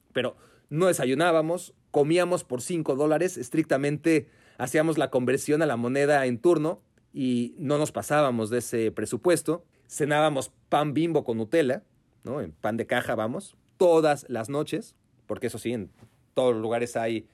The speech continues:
tienditas que te venden Nutella y, y pan Bimbo, o, o el pan Bimbo, eh, cualquiera que sea la marca de cada país,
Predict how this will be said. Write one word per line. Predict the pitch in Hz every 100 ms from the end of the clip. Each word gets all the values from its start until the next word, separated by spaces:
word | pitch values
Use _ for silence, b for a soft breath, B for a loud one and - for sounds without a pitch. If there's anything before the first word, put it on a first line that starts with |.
| _
tienditas | - 127 131 151 147 -
que | 120
te | 113
venden | 120 127 131 -
Nutella | - 120 117 139 131
y, | 110 101 _ -
y | 127
pan | 147 139
Bimbo, | 143 147 160
o, | 117 87 - b b b b -
o | 117
el | 120
pan | 139 139
Bimbo, | 135 135 127 110 90 _ _ _ _
eh, | 107 104
cualquiera | 113 107 135
que | 123
sea | 113 123
la | 117
marca | 120 123
de | 110
cada | 107 117 110
país, | 113 170 -